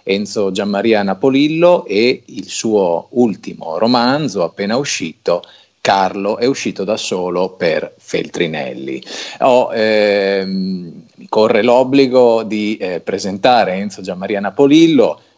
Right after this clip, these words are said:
nato a Saronno nel millenovecentosettantasette, eh, ha esordito come scrittore nel duemilanove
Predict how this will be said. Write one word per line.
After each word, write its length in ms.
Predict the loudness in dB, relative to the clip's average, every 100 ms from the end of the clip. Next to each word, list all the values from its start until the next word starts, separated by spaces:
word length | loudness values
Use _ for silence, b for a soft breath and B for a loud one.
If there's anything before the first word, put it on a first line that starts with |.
| _
nato 540 | -4 -4 -4 -4 -2 -2
a 120 | -4
Saronno 580 | 0 2 2 2 -2 -4
nel 440 | -6 -6 -4 -4
millenovecentosettantasette, 2000 | -4 -2 -2 -2 -4 -4 -4 -4 -6 -8 -8 -2 -2 2 0 0 -2 2 2 0 _ _ _ _ -6
eh, 520 | -2 0 0 -2 0
ha 100 | 0
esordito 960 | 2 0 2 0 0 2 2 2 -2 -6
come 280 | -4 -4
scrittore 580 | -6 -8 -8 2 4 4
nel 180 | -2 -4
duemilanove 1000 | -2 -2 0 0 2 2 2 2 -2 -6